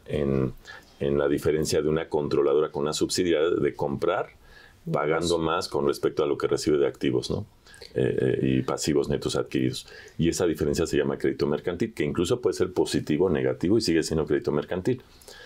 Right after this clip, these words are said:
El otro es que no sea una controladora y que sea una misma tenedora con asociadas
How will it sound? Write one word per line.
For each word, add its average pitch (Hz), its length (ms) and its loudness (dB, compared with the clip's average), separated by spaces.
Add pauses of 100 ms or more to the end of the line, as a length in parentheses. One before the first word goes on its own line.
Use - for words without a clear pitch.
(720)
El 117 140 4
otro 127 200 4
es 135 120 0
que 104 120 0
no 107 140 2
sea 117 140 0
una 113 180 0
controladora 95 680 2
y 76 80 -2
que 76 120 -2
sea 87 140 2
una 92 160 2
misma 90 380 0
tenedora 76 480 2
con 76 180 0
asociadas 78 920 0